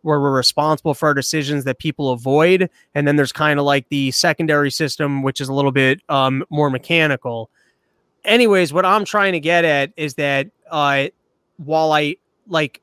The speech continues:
while I would agree with praxeology, there's also heroin addicts who will make their decision tomorrow that, you know, they want heroin.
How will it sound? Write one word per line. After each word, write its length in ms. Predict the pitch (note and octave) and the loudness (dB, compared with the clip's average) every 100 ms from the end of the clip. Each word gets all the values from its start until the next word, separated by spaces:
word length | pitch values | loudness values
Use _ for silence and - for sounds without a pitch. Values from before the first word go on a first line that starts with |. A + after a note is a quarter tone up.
| _ | _
while 160 | D3+ E3 | 0 0
I 80 | |
would 160 | D#3+ E3 | 2 -2
agree 300 | D3 E3+ C4 | -2 -2 0
with 160 | C4 A3 | 0 -2
praxeology, 800 | G3+ F#3 E3+ F3 D#3+ D#3+ D3 D3+ | -2 -2 -2 -2 0 -2 -4 -6
there's 160 | D3+ | -2
also 260 | F#3+ E3 E3 | -2 -2 -4
heroin 440 | - F3+ E3+ D3 | -2 -2 0 -2
addicts 480 | C3 B2+ B2 A#2+ - _ _ | -2 -2 -4 -8 -14 _ _
who 120 | - D#3+ | -6 -2
will 260 | D#3 D3+ F3+ | 0 -2 -2
make 240 | E3 E3+ | -2 0
their 100 | F3+ | -2
decision 400 | D3 - E3 D3+ | -4 -4 -6 -6
tomorrow 500 | C3+ C#3+ D3 C#3+ C#3 | -8 -2 2 2 0
that, 300 | C3+ C3 F3 _ | 0 -2 -2 _
you 120 | E3 | -4
know, 240 | C#3 B2+ B2 | -2 -4 -4
they 100 | C#3+ | -4
want 280 | C#3 C#3+ C3 | -2 -2 0
heroin. 580 | F#3 D#3 B2 A#2+ A#2+ | 2 2 0 -4 -10